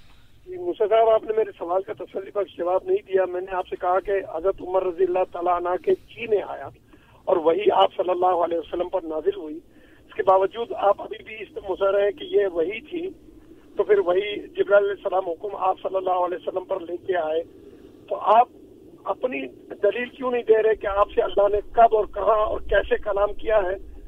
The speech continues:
کیونکہ آپ کہتے ہیں اللہ ہر کسی سے کلام کرتا ہے۔ اور دوسرا، آپ نے ابھی خود دوران گفتگو کہا کہ اسلام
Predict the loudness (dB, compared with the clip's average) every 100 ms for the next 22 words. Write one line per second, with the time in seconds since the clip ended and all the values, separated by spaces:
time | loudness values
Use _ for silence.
0 | -2 0 4 2 2 0 2 4 4 2
1 | -2 -14 -12 -12 -8 -8 -8 -10 -12 -12
2 | -12 -16 -18 -14 -6 -4 0 4 4 4
3 | 0 -6 -10 -12 -6 -4 -4 -4 -8 -12
4 | -8 -4 -2 0 -2 -4 -6 -4 0 0